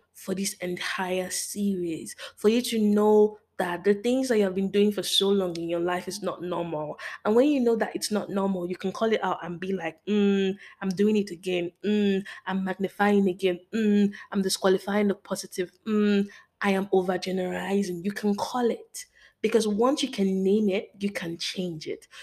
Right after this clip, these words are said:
So number one is to identify the thoughts. That's for I. And then C is to call it what it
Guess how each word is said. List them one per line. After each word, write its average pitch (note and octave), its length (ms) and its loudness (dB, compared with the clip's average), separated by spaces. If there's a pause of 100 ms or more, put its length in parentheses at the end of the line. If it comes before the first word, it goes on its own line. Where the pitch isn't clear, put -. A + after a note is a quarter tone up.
So - 160 -4
number A3+ 260 4
one B3 500 2
is - 280 -2 (100)
to F3+ 120 -4 (200)
identify F3+ 920 -6 (120)
the F3 80 -12
thoughts. - 680 -8 (880)
That's F#3 220 2
for - 180 -4
I. E3+ 340 -2 (320)
And G3+ 140 4
then G#3+ 180 4
C C#4+ 640 2
is - 240 0 (100)
to F#3 120 0 (100)
call A#3 400 2
it G3+ 240 0
what F3+ 220 -4
it - 140 -16